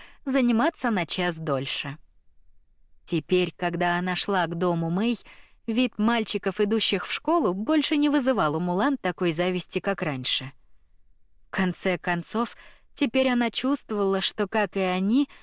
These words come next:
вот-вот станет частью команды. Мулан вошла в класс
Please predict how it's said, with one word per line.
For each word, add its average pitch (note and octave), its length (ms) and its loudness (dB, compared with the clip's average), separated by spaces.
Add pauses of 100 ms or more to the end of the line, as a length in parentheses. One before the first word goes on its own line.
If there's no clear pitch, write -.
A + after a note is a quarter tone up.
(140)
вот-вот C4 600 0
станет G3 460 -2
частью G#3 560 -2
команды. C#3+ 680 -2 (2500)
Мулан G3 480 2
вошла F#3 360 0
в - 80 -10
класс G#3 400 0